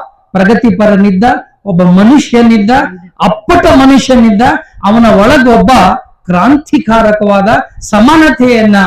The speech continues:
ಎತ್ತಿ ಹಿಡಿತಕ್ಕಂತ ಆ ಮನುಷ್ಯ ಇದ್ದಿದ್ರಿಂದಲೇ ಆ ಕಿಡಿ ಬೆಂಕಿ ಹತ್ಕೊಂಡಿದ್ದು. ಇಲ್ಲದಿದ್ದರೆ ಈ ಕೆಲಸ ಸಾಧ್ಯವಾಗ್ತಾ ಇರ್ಲಿಲ್ಲ. ನಿಜ, ಅವ್ರು ಹೇಳಿದ್ರು, ಒಂದು ಗಟ್ಟಿಯಾದ ನಿರ್ಧಾರ ಅದು.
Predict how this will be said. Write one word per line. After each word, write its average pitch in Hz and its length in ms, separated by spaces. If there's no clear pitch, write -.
ಎತ್ತಿ 254 400
ಹಿಡಿತಕ್ಕಂತ 233 640
ಆ 185 100
ಮನುಷ್ಯ 226 480
ಇದ್ದಿದ್ರಿಂದಲೇ 254 1160
ಆ 190 80
ಕಿಡಿ 220 420
ಬೆಂಕಿ 196 360
ಹತ್ಕೊಂಡಿದ್ದು. 151 720
ಇಲ್ಲದಿದ್ದರೆ 214 1040
ಈ 269 140
ಕೆಲಸ 226 360
ಸಾಧ್ಯವಾಗ್ತಾ 170 1000
ಇರ್ಲಿಲ್ಲ. 131 280
ನಿಜ, 262 220
ಅವ್ರು 262 140
ಹೇಳಿದ್ರು, 240 320
ಒಂದು 185 300
ಗಟ್ಟಿಯಾದ 277 580
ನಿರ್ಧಾರ 208 520
ಅದು. 139 580